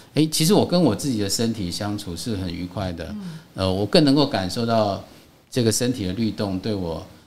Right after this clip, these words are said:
Speaker 1: 其实是很放松的，
Speaker 2: 嗯，嗯。
Speaker 1: 是很自在的。
Speaker 2: 嗯。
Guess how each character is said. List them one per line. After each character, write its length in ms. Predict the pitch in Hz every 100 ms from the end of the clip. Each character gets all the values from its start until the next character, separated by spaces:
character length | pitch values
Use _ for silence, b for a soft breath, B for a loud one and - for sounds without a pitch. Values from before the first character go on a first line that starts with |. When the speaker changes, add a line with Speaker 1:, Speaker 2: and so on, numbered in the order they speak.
| _
Speaker 1:
其 160 | - 104
实 60 | 117
是 140 | 110
很 180 | 90 87
放 240 | 110 101
松 260 | - 92 92
的， 120 | 85
Speaker 2:
嗯， 220 | 202 185 170
嗯。 240 | 180 160 - -
Speaker 1:
是 160 | 139
很 100 | 107 90
自 160 | 107
在 260 | 95 95 85
的。 160 | 82 -
Speaker 2:
嗯。 200 | 190